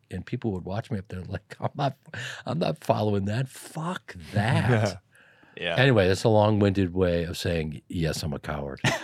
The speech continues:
Speaker 3: Yeah, it's such, it sounds like a real big coward. Is there anything in your life that I could help you with? Because,
Speaker 1: What
Speaker 3: you know,
Speaker 1: can't you help me
Speaker 3: I'm
Speaker 1: with?
Speaker 3: thirty-one years old.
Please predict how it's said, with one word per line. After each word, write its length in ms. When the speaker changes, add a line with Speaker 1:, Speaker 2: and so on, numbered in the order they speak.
Speaker 3:
Yeah, 360
it's 140
such, 220
it 120
sounds 300
like 240
a 120
real 220
big 180
coward. 320
Is 160
there 100
anything 360
in 60
your 120
life 340
that 400
I 100
could 160
help 240
you 180
with? 140
Because, 500
Speaker 1:
What 80
Speaker 3:
you 60
know, 80
Speaker 1:
can't 360
you 100
help 220
me 80
Speaker 3:
I'm 60
Speaker 1:
with? 200
Speaker 3:
thirty-one 420
years 220
old. 680